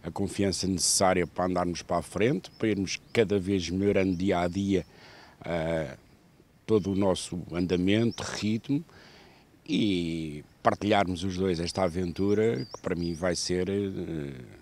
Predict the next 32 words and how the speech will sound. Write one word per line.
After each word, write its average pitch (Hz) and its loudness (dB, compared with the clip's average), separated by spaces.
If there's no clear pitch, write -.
espetacular. 78 -10
Ah, 65 -12
ir 98 0
ao 104 6
lado 95 6
do 101 -2
Nuno 95 0
vai 92 0
ser 92 0
bom, 110 0
eu 90 -2
já 85 0
o 87 0
conheço 85 -6
há 82 -4
uns 80 -4
anos. 113 -4
Ah, 87 0
como 113 2
ele 113 4
diz, 87 -2
não 104 0
vamos 92 0
para 92 -4
ganhar, 87 -2
vamos 110 -2
para 98 -4
tentar 92 0
fazer 87 -4
o 90 -2
melhor 90 2
possível, 98 -2